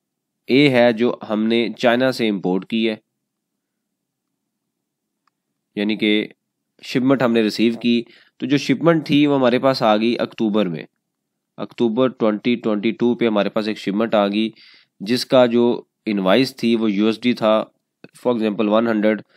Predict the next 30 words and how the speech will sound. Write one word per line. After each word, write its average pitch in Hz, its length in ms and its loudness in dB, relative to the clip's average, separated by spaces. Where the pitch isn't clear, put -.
और 117 140 0
उस - 160 -4
टाइम 131 240 0
जो 123 160 2
हमारा 107 400 2
रेट 113 320 2
था, 113 200 0
एक्सचेंज 107 440 -2
रेट 107 280 0
था, 98 380 0
वो 143 60 -2
हम 135 120 0
ये 127 100 2
कहते 123 280 0
हैं 120 200 0
टू 135 100 0
हंड्रेड 117 220 4
ट्वेंटी 104 320 2
था। 80 260 -6
अब 170 520 4
इसको, 160 440 2
अ, 123 320 6
कन्वर्ट 123 420 2
करें 143 380 0
तो 131 180 0
ये 131 120 4
बन 117 220 2
गया 123 220 6
बाईस 113 380 2
हज़ार, 90 300 0